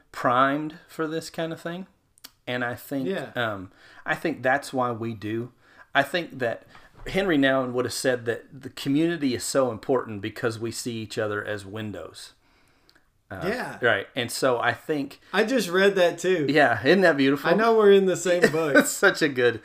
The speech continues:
Speaker 1: such a good
Speaker 2: You Are
Speaker 1: thought.
Speaker 2: the Beloved
Speaker 1: You
Speaker 2: by
Speaker 1: Are the
Speaker 2: Henry Nouwen.
Speaker 1: Yeah.
Speaker 2: And to spell his last name, somebody had asked me, 'cause it's not a, N O U W E N,
Speaker 1: Yeah.
Speaker 2: Henry Nouwen. But yeah,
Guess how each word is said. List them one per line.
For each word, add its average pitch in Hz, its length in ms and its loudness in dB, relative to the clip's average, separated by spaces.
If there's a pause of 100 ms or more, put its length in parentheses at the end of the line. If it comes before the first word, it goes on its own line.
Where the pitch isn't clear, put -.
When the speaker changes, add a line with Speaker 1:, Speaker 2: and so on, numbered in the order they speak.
(400)
Speaker 1:
such - 300 -4
a 131 40 0
good 113 220 0
Speaker 2:
You 202 140 6
Are 202 80 6
Speaker 1:
thought. 202 80 4
Speaker 2:
the 190 80 2
Beloved 160 600 2
Speaker 1:
You 123 100 0
Speaker 2:
by 135 100 4
Speaker 1:
Are - 120 4
the 156 60 -2
Speaker 2:
Henry 160 260 -4
Nouwen. 139 640 -4
Speaker 1:
Yeah. - 140 -6
Speaker 2:
And 156 240 -4
to 180 100 -4
spell 214 340 -2
his 180 160 0
last 165 280 -2
name, 160 220 -4
somebody 175 320 -2
had 147 100 0
asked 151 300 -4
me, 139 140 -2
'cause 135 200 -6
it's 127 140 -14
not 147 220 -6
a, 135 120 -4 (640)
N 190 320 -2
O 165 220 -2
U 156 340 -8
W 143 420 -4
E 139 400 -6
N, 123 240 -8
Speaker 1:
Yeah. 123 100 -12 (100)
Speaker 2:
Henry 151 280 -6
Nouwen. 123 600 -10 (500)
But 147 240 -2
yeah, 151 340 0